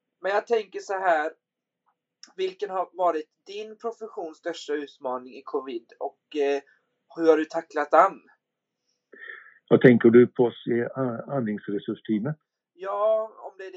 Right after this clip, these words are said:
Speaker 1: det du liksom känner att det du jobbar mest med.
Speaker 2: Ja, det, det var väl att ställa om, och det här är väl något som alla kan, eh, s-, som befinner sig under sjukhusets tak och även på andra ställen. Jag tänker,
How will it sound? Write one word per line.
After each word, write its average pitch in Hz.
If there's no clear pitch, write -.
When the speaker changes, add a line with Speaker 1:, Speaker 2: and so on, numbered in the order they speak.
Speaker 1:
det 156
du 147
liksom 143
känner 147
att 143
det 147
du 135
jobbar 139
mest -
med. 147
Speaker 2:
Ja, 139
det, -
det 208
var 170
väl 147
att 143
ställa 139
om, 139
och 143
det 131
här 151
är 156
väl 139
något 127
som 131
alla 107
kan, 123
eh, -
s-, -
som 120
befinner 117
sig 113
under 110
sjukhusets 107
tak 101
och 113
även 101
på 110
andra 98
ställen. 104
Jag 98
tänker, 104